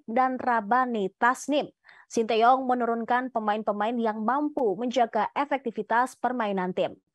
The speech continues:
Sang pelatih asal Korea Selatan ini juga tahu kapan waktu terbaik memasukkan pemain-pemain yang tepat.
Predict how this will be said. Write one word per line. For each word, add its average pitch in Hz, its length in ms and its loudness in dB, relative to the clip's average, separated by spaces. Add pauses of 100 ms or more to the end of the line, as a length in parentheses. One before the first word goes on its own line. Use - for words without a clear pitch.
(320)
Sang 233 280 0
pelatih 247 360 2
asal 269 400 0
Korea 233 200 0
Selatan 214 320 -4
ini 240 320 -2
juga 196 320 -2
tahu 226 520 0
kapan 254 480 2
waktu 220 280 0
terbaik 190 440 0 (160)
memasukkan 208 760 -2
pemain-pemain 214 760 0
yang 233 280 -2
tepat. - 320 0